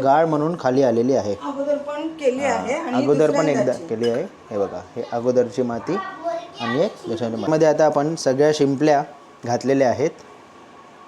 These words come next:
Speaker 2: ह्याच्यामध्ये कोकम आणि मीठ टाकूया.
Speaker 1: अच्छा.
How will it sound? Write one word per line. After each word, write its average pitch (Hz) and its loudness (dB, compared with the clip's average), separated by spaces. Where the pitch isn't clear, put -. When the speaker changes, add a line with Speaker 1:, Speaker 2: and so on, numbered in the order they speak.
Speaker 2:
ह्याच्यामध्ये 285 -2
कोकम 285 2
आणि 294 0
मीठ 302 0
टाकूया. 190 -6
Speaker 1:
अच्छा. - -14